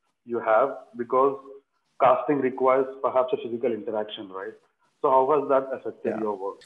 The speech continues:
Speaker 2: So the good thing with me was that I've been working, uh, since the past four years. The experience that I gained during that time has really helped me now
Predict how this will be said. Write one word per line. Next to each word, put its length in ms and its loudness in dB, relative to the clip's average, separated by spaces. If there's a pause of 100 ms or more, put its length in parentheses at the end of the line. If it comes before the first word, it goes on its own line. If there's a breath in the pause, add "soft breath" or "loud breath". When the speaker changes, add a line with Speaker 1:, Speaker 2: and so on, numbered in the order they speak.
Speaker 2:
So 280 2
the 120 2
good 320 0
thing 180 0
with 220 0
me 180 0
was 180 4
that 140 4
I've 180 2
been 160 -6
working, 500 -4
uh, 240 2
since 180 -10
the 80 -8
past 540 -4
four 200 -4
years. 500 -6
The 120 -6
experience 540 -6
that 120 2
I 60 2
gained 400 -4
during 220 -2
that 260 -6
time 240 -4
has 240 -12
really 220 2
helped 380 -4
me 100 -4
now 300 -2